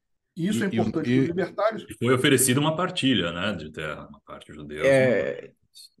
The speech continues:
Speaker 4: exato, e não foi
Speaker 3: israelita.
Speaker 4: Israel que ofereceu, foi a onu e eles recusaram.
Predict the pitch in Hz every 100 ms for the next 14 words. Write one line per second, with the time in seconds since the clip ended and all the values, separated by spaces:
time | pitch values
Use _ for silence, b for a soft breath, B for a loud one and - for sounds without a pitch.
0 | - 139 139 196 190 151 151 - 220 294
1 | 135 139 156 151 190 202 175 135 160 156
2 | 123 113 123 139 175 180 139 139 135 123
3 | 123 123 147 185